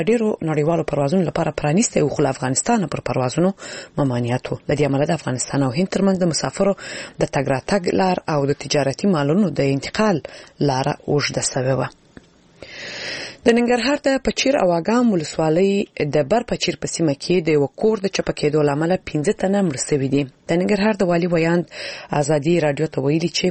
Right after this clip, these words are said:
په پیښه کې یوه ښځه زخمي سوې ده. دغه، اه، کور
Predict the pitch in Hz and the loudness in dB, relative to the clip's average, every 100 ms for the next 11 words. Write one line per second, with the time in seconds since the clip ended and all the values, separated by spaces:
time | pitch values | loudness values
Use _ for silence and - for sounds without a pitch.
0 | - 139 - 147 - - 175 156 131 - | 0 -2 0 -2 -2 -2 0 0 0 0
1 | 180 185 - 123 - 131 - 147 131 143 | 0 -2 -2 -6 -4 -2 0 0 0 -2
2 | - - - - - - 196 196 208 - | -6 -14 -18 -18 -20 -4 -2 2 2 0
3 | - 165 151 - 226 220 | 0 0 0 0 0 0